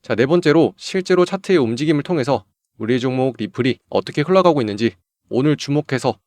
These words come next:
봐야 되는 구간은 무엇인지 설명을 드렸습니다. 자, 그럼 오늘 저녁 시간에도 다시금 시장에 큰 폭으로 변동이 나올 수 있는 만큼 저는 앞으로도 계속 차트를 지켜보고 있을 거고요.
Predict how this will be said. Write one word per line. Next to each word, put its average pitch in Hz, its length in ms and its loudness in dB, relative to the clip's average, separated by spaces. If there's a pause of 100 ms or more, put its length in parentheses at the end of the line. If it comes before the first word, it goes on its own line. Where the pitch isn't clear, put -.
(300)
봐야 120 200 2
되는 131 200 -2
구간은 123 320 -2
무엇인지 113 540 -2
설명을 131 520 -2
드렸습니다. 107 640 -2
자, 139 160 2
그럼 151 220 4
오늘 151 200 6
저녁 151 280 0
시간에도 139 580 2
다시금 127 340 -2
시장에 143 360 0 (180)
큰 190 200 -8
폭으로 170 320 4
변동이 131 400 0
나올 101 180 4
수 - 100 -8
있는 127 160 -6
만큼 110 260 -6 (280)
저는 135 220 0
앞으로도 143 340 -2
계속 117 280 -4 (100)
차트를 156 640 -2 (140)
지켜보고 143 460 0
있을 131 180 -2
거고요. 107 340 0